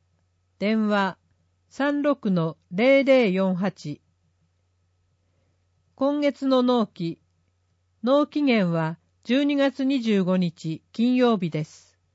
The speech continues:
固定資産税、都市計画税、三期分。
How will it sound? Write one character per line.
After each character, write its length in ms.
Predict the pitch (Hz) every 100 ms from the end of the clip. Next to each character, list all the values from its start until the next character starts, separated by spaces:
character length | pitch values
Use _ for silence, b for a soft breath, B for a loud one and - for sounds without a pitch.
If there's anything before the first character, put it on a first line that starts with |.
| _ _ _ _ _ _ _ _
固 160 | - 208
定 260 | 302 302 311
資 160 | 269
産 300 | 302 285 240
税、 420 | 185 170 160 151 _ _ _
都 140 | 208
市 180 | - 294
計 220 | 285 277
画 260 | 269 247 247
税、 400 | 190 165 147 - _ _ _
三 320 | - 202 208
期 160 | - 175
分。 280 | 170 165